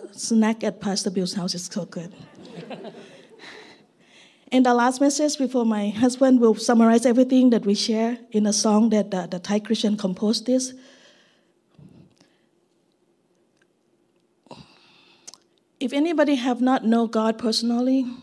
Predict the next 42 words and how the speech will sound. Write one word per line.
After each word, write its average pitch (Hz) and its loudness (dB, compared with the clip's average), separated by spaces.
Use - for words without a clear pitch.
please, 247 -4
I 226 -4
have 226 -2
thousands 226 0
of 214 -6
God 202 -6
to 220 -4
worship 196 -6
before, 196 -8
and 190 -10
there 196 -6
is 196 -10
only 214 0
one 202 -2
true 180 -10
God 185 -8
that 175 -10
no 185 -8
one 214 2
compare 233 2
with 262 0
him, 226 -2
that 208 -6
is 175 -8
Jesus. 196 -12
When 214 -8
I 190 -8
say 185 -8
this, 180 -10
I 180 -10
wanna 180 -12
cry 175 -20
because - -12
I've 175 -18
been 185 -12
worship 175 -8
many 294 2
gods. - -14
Surely 190 -8
nobody 185 -6
answer 185 -8
me. 170 -16